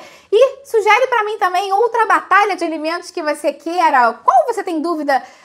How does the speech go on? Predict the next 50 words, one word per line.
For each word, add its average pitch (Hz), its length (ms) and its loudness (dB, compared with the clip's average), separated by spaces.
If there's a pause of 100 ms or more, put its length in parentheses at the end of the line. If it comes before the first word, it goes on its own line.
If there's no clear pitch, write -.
(140)
de 262 120 -4
outros 359 260 -2
alimentos 302 480 -2
do 269 100 -6
mesmo 269 300 -6
grupo? 320 320 -4
Eu 262 60 2
vou 269 100 2
adorar 294 480 4
fazer 269 240 -2
pra 269 160 -6
você. 233 500 -4 (320)
Bota 339 280 2
a 403 40 -2
sua 403 160 -4
sugestão 349 540 -8
aqui 320 300 -8
pra 247 180 -6
mim. 226 400 -10 (260)
Compartilhe 427 800 -2
esse 440 280 -2
vídeo 381 420 0
com 330 120 -2
quem 359 140 -8
você 339 220 -8
sabe 330 240 -2
que 320 100 -6
vai 277 220 2
gostar 285 400 0
do 269 100 -4
assunto 294 560 -2
pra 277 120 0
eu 262 40 0
poder 262 220 0
atingir 269 400 -4
o 311 60 0
maior 285 200 4
número 262 180 -2
de 233 60 -6
pessoas 240 260 -6
possível, 285 480 -2 (380)
aumentar 427 520 2
essa 339 140 -4
corrente 285 500 -2
do 240 80 -8
bem 262 200 -6
com 277 140 -6
a 269 100 0
sua 240 280 -4
ajuda. 285 540 0